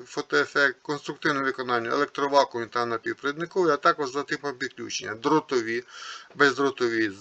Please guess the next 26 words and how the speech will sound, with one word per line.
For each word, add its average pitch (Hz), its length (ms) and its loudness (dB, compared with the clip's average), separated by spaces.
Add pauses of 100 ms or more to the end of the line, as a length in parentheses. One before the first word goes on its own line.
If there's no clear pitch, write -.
(100)
за 175 180 8
конструкцією, 127 880 -6
з 101 140 -20
відбивач-, 147 680 2
е, 127 240 0
з 110 140 -16
відбивачем, 139 920 2
збудованою 151 880 -2
лампою. 147 480 0
Вони 147 180 -4
бувають 135 460 2 (400)
індивідуальними 160 680 2
та 160 120 -2
універсальними, 156 520 0
за 135 120 -6
способом 131 360 -8
монтажу 139 360 -2
вбудовані 127 640 0
та 120 180 2
накладні. 95 580 -4
За 143 220 4
принципом 156 580 0
роботи 107 500 -4
з 104 40 -12
зовнішнім 147 500 0
фотоефектом. 120 1400 -4